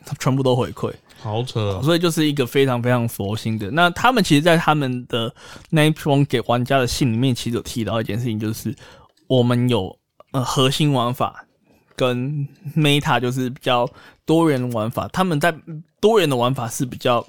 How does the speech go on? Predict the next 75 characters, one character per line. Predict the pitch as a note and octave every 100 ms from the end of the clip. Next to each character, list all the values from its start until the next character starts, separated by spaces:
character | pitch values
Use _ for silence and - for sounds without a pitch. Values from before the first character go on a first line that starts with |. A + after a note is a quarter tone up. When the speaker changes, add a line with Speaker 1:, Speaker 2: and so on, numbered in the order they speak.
| -
Speaker 1:
匮 | - A2+
乏 | - - C2 -
的。 | - - _ _ - -
Speaker 2:
嗯。 | B2
Speaker 1:
那 | D3+ G#2
其 | -
实 | D#3+
《哈 | E3 D#3+
利 | E3+
波 | C#3+ C#3
特》 | C#3+ C3+
就 | C#3
很 | C3 - C3 G#2 F#2+ _ _ _ _ _
成 | - E3+ D3 E3
功 | F3+ F3+
的 | D3+
在 | C#3 D#3 B2 _ _ _ _ _ _ - - -
这 | -
个 | D3+ - _ -
多 | F3 E3+
元 | C#3
的 | B2
玩 | A2+
法 | A#2 G2
上 | B2+
面 | A#2+
去 | A#2+ B2+
取 | C3+ -
得 | F#2+ F#2
了 | F2
进 | - G#2
展。 | E2 - - _ _ _ _ -
Speaker 2:
嗯 | B2+ B2
哼。 | B2
Speaker 1:
我 |
们 | D#3+
要 | A3+
知 | A#3
道 | G#3+
哈 | G3+ G3
利 |
波 | F#3+ D#3
特 | D#3
他 | E3
是 | C#3+ C#3+
个 | C#3 A#2
什 | -
么 | G#2+
样 | A2+ B2
子 | A2 G#2
的， | G2 E2+ - _ -
呃， | A#2+ A#2+
故 | - E3
事， | C3+ - C#3+ - _
他 | - F3+
就 | F#3
是 | E3 D#3 C#3 A#2 - _ _ _ _ _
哈 | - D3
利 | C#3
波 | C3+
特 | C3+
进 | C3 C3
去 | C3 B2+
一 | A#2+
个 | A#2
魔 | A2+ G#2
法 | A2+
学 | - -
院， | E2 C#2+ -
然 | A2
后 | A#2
从 | B2+ -
一 | C#3+
年 | C3 A2
级 | A#2+ - -